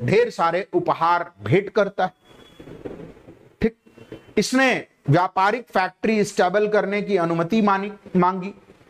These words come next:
लेकिन चूंकि लेटर जो है वो अकबर को था तो इसने व्यापार करने की अनुमति तो दे दिया, लेकिन व्यापारिक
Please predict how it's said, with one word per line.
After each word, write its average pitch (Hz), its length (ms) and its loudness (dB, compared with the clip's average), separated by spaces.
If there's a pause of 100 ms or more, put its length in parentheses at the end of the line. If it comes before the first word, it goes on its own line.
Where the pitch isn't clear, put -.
(200)
लेकिन 247 320 0
चूंकि 240 580 2
लेटर 180 560 2
जो 233 180 0
है 226 260 2
वो 226 220 2 (580)
अकबर 196 400 2
को 240 280 0
था 240 280 2 (1080)
तो 254 160 4
इसने 233 340 0
व्यापार 165 600 0
करने 254 360 0
की 240 120 -2
अनुमति 240 400 0
तो 247 140 2
दे 254 140 4
दिया, 196 280 2
लेकिन 208 340 -2
व्यापारिक 175 480 0